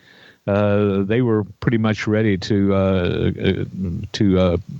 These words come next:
push a button on a computer and, uh, launch some tools to help pilots deal with this,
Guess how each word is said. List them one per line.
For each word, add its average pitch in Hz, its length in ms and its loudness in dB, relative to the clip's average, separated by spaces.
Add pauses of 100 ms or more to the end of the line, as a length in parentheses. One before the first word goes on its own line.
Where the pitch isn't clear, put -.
(140)
push 120 180 -2
a 107 60 0
button 104 260 0
on 104 160 2
a 92 60 -2
computer 104 600 0
and, 90 300 0
uh, 92 240 2
launch 101 640 -2
some 92 160 -2
tools 101 480 -2
to 98 80 0
help 95 240 0
pilots 98 500 0
deal 120 320 0
with 92 140 2
this, 95 360 0